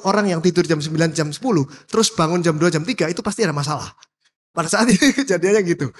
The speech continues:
Terus saya mikir, oke, akhirnya saya bikin security-nya dua puluh empat jam. Tapi kalau security dua puluh empat jam dan ditaruh di semua outlet, berarti itu setiap outlet berkurang lima juta.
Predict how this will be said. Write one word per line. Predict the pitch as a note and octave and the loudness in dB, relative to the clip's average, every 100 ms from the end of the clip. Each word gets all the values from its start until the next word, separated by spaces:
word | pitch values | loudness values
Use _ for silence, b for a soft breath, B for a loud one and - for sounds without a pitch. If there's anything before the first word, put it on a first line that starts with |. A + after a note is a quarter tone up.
| B B B | B B B
Terus | - C4+ | -2 2
saya | C#4 | 2
mikir, | C4+ C4+ A3+ | 4 4 2
oke, | G3+ G#3+ D#3 - _ | 2 0 0 -4 _
akhirnya | D#3+ - G3+ | -6 0 2
saya | A#3 G3 G#3+ | 4 2 2
bikin | E3+ D#3+ F#3+ G3+ G3 - _ _ _ | 0 -2 0 0 -2 -10 _ _ _
security-nya | _ - G3 F#3+ G3 F#3+ G3 A3+ | _ -2 0 2 2 2 0 0
dua | F#3 D#3+ | 2 0
puluh | E3+ F3 | 0 0
empat | E3+ | 0
jam. | - D3 G#2+ - _ _ _ _ | 0 -4 -4 -16 _ _ _ _
Tapi | C#4+ F#4+ F#4 | -4 -2 -2
kalau | D4 | 0
security | B3+ - C4 B3+ | -2 -2 -2 0
dua | G3+ F3+ | 2 2
puluh | F#3 | 2
empat | G#3 C#4 B3+ | 2 0 2
jam | F#3+ | 0
dan | E3 F#3 | 2 2
ditaruh | F#3 F#3+ D4+ G4 C5+ | 2 2 2 4 2
di | G3+ | 0
semua | A3 A3+ C#4+ | 4 4 4
outlet, | E4 G3 F3 - - - - _ _ _ - | 4 0 0 -8 -20 -20 -20 _ _ _ 0
berarti | G#3 G#3+ | 0 2
itu | E4 | 2
setiap | F#4 - D4+ | 2 2 0
outlet | - C#4 E4+ G3+ | 0 0 0 0
berkurang | F#3 A3 A3+ | 0 0 2
lima | A3+ | 0
juta. | G#3 C4 F3 C#3+ - - | 0 0 -2 -2 -12 -20